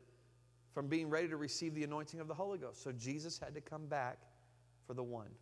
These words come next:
And on the eighth day, they brought the baby Jesus in, and Anna, Anna and Simeon, they came out to meet him.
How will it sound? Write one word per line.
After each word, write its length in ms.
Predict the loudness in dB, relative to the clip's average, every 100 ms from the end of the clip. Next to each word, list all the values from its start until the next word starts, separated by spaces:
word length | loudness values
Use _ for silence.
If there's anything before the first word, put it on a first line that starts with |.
| -20 -20 -20 -20 -20 -20 -20 -20 -20 -18 2
And 80 |
on 120 | 4 4
the 120 | 6
eighth 300 | 6 4 2
day, 220 | 4 4
they 160 | 4 4
brought 300 | 6 4 4
the 60 |
baby 280 | 2 2 2
Jesus 420 | 0 0 0 0
in, 180 | 0 0
and 120 | -2
Anna, 320 | -2 -2 -2 -6 -14 -20 -10 -2
Anna 260 | 0 2
and 140 | 2 4
Simeon, 380 | 4 2 2
they 120 | 2 2
came 240 | 0 2
out 140 | 0
to 80 | 0
meet 200 | -2 2
him. 100 | 0